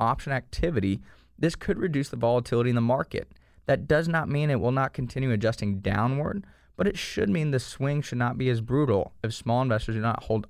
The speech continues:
options and begin panic selling. So I do think this is a positive for volatility. I, I would like to see that number even a little bit lower, but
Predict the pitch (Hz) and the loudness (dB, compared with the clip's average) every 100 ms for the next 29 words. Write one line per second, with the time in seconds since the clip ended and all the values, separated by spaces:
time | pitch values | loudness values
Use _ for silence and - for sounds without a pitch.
0 | - 110 120 - 98 - 110 101 98 104 | 0 0 0 0 -2 -2 -4 -2 2 2
1 | 98 - 107 107 - - 98 - - - | 0 -2 0 0 0 -4 -4 -4 -6 -4
2 | 104 101 - - - 113 113 135 147 139 | -2 -2 -4 -20 -4 0 2 2 2 0
3 | 131 123 110 - - 120 139 131 123 - | 2 2 0 -2 0 2 2 -2 -4 -4
4 | 117 120 117 117 117 117 120 113 - - | 0 2 2 0 0 2 2 -2 -6 -20
5 | - 95 104 95 104 131 113 - 117 113 | -8 -4 -2 0 0 2 0 -4 -8 -4
6 | 107 101 107 107 110 107 101 110 113 107 | -2 0 0 2 2 0 -2 0 2 0
7 | - 101 107 113 113 110 98 98 | 0 2 2 2 0 -2 -6 -6